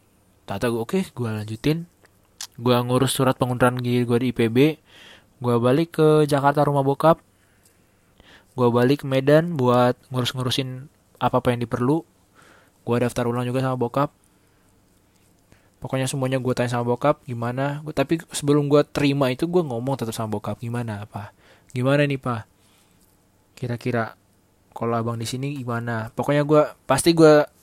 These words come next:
ngomong deh, karena apa? Gue nggak mau pertengahan jalan gue udah kuliah, gue udah jadi taruna, malah gue di drop out,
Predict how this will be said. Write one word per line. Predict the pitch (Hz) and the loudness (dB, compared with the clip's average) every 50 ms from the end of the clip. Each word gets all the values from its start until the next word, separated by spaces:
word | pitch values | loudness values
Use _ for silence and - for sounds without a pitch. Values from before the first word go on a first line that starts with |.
| _ _ - | _ _ -2
ngomong | 143 143 147 156 151 139 | 0 2 2 4 4 2
deh, | 123 - | 2 2
karena | 131 135 160 170 165 | 2 4 4 4 4
apa? | - 143 135 | 4 2 2
Gue | 131 127 135 160 185 170 | 2 2 4 4 4 4
nggak | 151 131 | 4 2
mau | 131 135 151 165 160 - - _ _ _ _ _ _ - _ _ _ _ _ _ - | 4 2 2 2 0 -2 -8 _ _ _ _ _ _ -20 _ _ _ _ _ _ -4
pertengahan | 131 - 143 127 131 131 127 127 | -2 -2 0 0 0 0 0 0
jalan | 123 117 117 127 143 151 | 0 0 2 0 0 -2
gue | 139 131 127 120 | -2 -2 -4 -4
udah | 117 | -4
kuliah, | - 117 110 107 110 120 135 147 - _ _ _ _ _ _ _ _ _ _ | -6 -8 -6 -4 -4 -4 -4 -4 -6 _ _ _ _ _ _ _ _ _ _
gue | - 123 120 | -6 -4 -2
udah | 117 113 | -2 -2
jadi | 113 110 - | -2 -4 -4
taruna, | 110 107 107 110 120 147 156 156 - _ _ _ _ _ _ _ _ _ _ _ _ _ _ _ _ _ _ _ _ _ | -6 -6 -6 -4 -2 -4 -4 -4 -8 _ _ _ _ _ _ _ _ _ _ _ _ _ _ _ _ _ _ _ _ _
malah | - 131 147 165 175 | 0 2 2 2 2
gue | 175 170 185 190 185 | 2 4 4 4 4
di | 165 156 151 147 143 143 156 - _ _ _ _ _ _ _ _ _ _ _ _ _ _ _ _ _ _ _ _ _ _ _ _ _ | 4 4 4 4 4 2 0 -4 _ _ _ _ _ _ _ _ _ _ _ _ _ _ _ _ _ _ _ _ _ _ _ _ _
drop | - - 180 - - - | 2 4 4 4 2 0
out, | 135 127 113 107 - | 0 0 0 0 -4